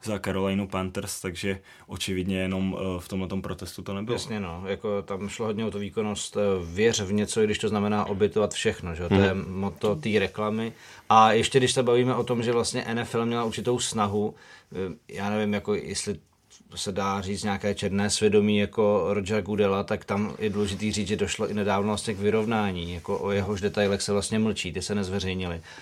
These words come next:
Speaker 2: ale Kaepernick dostal, eh, nějaký bolestný za to, že v podstatě, eh, byl takovým jako ledoborcem těch, těch nálad a toho, co vlastně jako, jako dělal.
Speaker 3: Je to zase dáno tou kulturou v Americe,
Speaker 2: Mhm.
Speaker 3: protože tohle u nás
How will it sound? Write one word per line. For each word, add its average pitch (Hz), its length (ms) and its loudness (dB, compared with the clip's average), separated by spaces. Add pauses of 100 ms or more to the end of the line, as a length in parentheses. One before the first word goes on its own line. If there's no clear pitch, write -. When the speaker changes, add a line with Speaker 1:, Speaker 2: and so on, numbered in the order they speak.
(300)
Speaker 2:
ale 98 240 2
Kaepernick 101 440 0
dostal, 95 460 0 (100)
eh, - 80 -12 (520)
nějaký 92 300 -6
bolestný 95 480 -2
za 95 100 0
to, 90 260 -2 (460)
že 95 180 -2
v 90 60 -8
podstatě, 98 540 -2
eh, 95 280 2 (460)
byl 95 280 -2
takovým 95 420 -4
jako 92 480 -4 (260)
ledoborcem 101 880 2 (160)
těch, - 460 -4 (300)
těch - 220 -4
nálad 95 420 0
a 98 60 -2
toho, 95 260 -6
co 98 200 -4
vlastně 95 280 -4
jako, 92 220 -8
jako 90 200 -8
dělal. 85 340 -4
Speaker 3:
Je 107 40 -2
to 110 120 2
zase 101 220 2
dáno 104 280 4
tou 104 120 0
kulturou 101 360 0
v 98 80 -6
Americe, 90 400 -2
Speaker 2:
Mhm. 87 120 -4
Speaker 3:
protože 87 220 2
tohle 101 280 6
u 107 80 8
nás 98 240 4